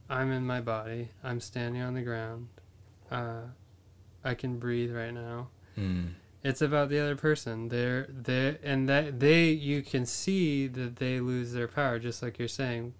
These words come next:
Speaker 1: because they have to then fester in their own problems.
Speaker 2: Yeah.
Speaker 1: Because you didn't react. You didn't react from, from a place of being, like, hurt by them, because you can't get hurt by them.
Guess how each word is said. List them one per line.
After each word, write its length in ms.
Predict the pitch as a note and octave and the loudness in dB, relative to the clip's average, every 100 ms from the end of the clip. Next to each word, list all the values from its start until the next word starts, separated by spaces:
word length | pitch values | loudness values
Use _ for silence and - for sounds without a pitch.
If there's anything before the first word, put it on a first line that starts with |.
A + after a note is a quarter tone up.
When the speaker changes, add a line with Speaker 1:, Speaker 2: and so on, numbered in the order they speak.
| - | -4
Speaker 1:
because 520 | C3+ D3 C3+ B2 - - - - - - - - - | 0 2 2 0 -4 -18 -20 -20 -20 -20 -20 -20 -6
they 520 | B2 C#3 D3 D3+ C#3+ | 2 6 8 8 6
have 220 | C#3 C3+ | 2 0
to 100 | - | 0
then 300 | A#2+ B2 B2 | -2 0 -2
fester 500 | A#2 B2+ A#2 - A#2+ | -2 -2 -2 -4 -6
in 120 | A2+ A2+ | -4 -4
their 180 | A2+ | -4
own 180 | A2 A2 | -6 -6
problems. 720 | G#2+ A2+ A2+ B2 B2 - - - - - | -6 -6 -6 -10 -12 -14 -20 -20 -20 -8
Speaker 2:
Yeah. 340 | G2 E2 D#2+ E2 | -4 -4 -2 4
Speaker 1:
Because 280 | C#3 D3 | 6 8
you 240 | C3+ D3+ E3 | 6 8 8
didn't 220 | D#3+ C#3+ | 8 6
react. 720 | C3+ C3 C#3 A2+ A2 - - - - - - - - - - - - - - | 4 2 2 0 -6 -14 -20 -20 -20 -20 -20 -20 -20 -20 -20 -20 -20 -16 0
You 180 | C#3 | 4
didn't 140 | D#3 D3+ | 6 6
react 360 | D3 D3 C#3+ C3 | 4 4 2 0
from, 460 | - C#3 B2+ B2+ D3 - - | -2 0 0 -4 -8 -20 -20
from 380 | - C#3 C3 B2+ | -4 0 2 0
a 40 | |
place 360 | A#2+ C3+ C3 - | -2 2 2 0
of 200 | B2 A2+ - - | -4 -6 -16 -2
being, 540 | B2+ B2+ B2+ A#2+ B2 - - - - | 0 2 0 0 -4 -8 -20 -20 -12
like, 300 | B2+ B2 A#2+ - - - | -6 -4 -4 -8 -20 -20
hurt 340 | - - C3+ C3+ | -8 -2 -2 2
by 160 | E3 | 2
them, 240 | F3 F#3+ F#3+ | 4 4 2
because 260 | C#3 C#3 | 2 0
you 80 | C#3 | 0
can't 300 | C3+ D#3 C#3+ | 0 0 0
get 160 | B2+ A2+ | 0 0
hurt 180 | A#2+ A#2 | 0 0
by 140 | A#2 | -2
them. 260 | A2 A2 | -2 -6